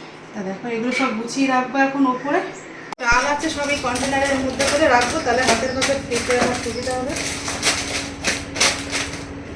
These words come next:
ডাল। আর এর মধ্যে সব মশলা। এই দেখো পঞ্চাশ টাকার মধ্যে কতগুলো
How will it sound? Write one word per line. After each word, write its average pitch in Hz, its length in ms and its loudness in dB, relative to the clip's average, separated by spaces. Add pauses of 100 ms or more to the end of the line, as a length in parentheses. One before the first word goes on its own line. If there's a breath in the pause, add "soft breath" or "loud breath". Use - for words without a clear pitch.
(220)
ডাল। 202 140 -2 (4000)
আর 220 160 -2
এর 220 120 0
মধ্যে 233 180 2 (100)
সব 247 120 0 (120)
মশলা। 233 380 -2 (960)
এই 277 80 6 (220)
দেখো 285 200 6 (140)
পঞ্চাশ 262 340 6 (100)
টাকার 285 280 4
মধ্যে 277 200 4 (160)
কতগুলো 247 380 6